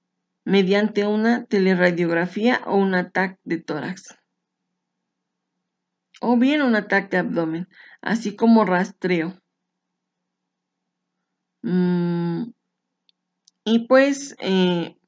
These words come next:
aquí el diagnóstico podemos dividirlo a pacientes con enfermedad temprana.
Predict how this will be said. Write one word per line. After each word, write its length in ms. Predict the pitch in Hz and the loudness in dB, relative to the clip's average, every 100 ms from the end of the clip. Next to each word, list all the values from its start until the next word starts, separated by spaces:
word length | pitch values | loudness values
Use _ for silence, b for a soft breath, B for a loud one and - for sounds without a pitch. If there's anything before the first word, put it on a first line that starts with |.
| - | -4
aquí 460 | 190 190 233 240 | -2 2 2 4
el 400 | 240 220 185 180 | 2 0 -4 -4
diagnóstico 840 | 185 175 185 196 233 226 - 247 247 | -2 -2 -2 -4 -6 -10 -6 -8 -4
podemos 440 | 202 190 196 196 | -4 -4 -4 -6
dividirlo 640 | 185 180 170 185 202 214 | -6 -6 -6 -4 -2 0
a 120 | 247 247 | -2 -2
pacientes 600 | 180 - 185 190 220 233 | -4 -4 -4 -4 -4 -6
con 180 | 185 185 | -4 -4
enfermedad 540 | 185 170 165 170 175 | -6 -6 -4 -4 -4
temprana. 680 | 202 202 196 196 190 226 | -6 -4 -2 0 0 -4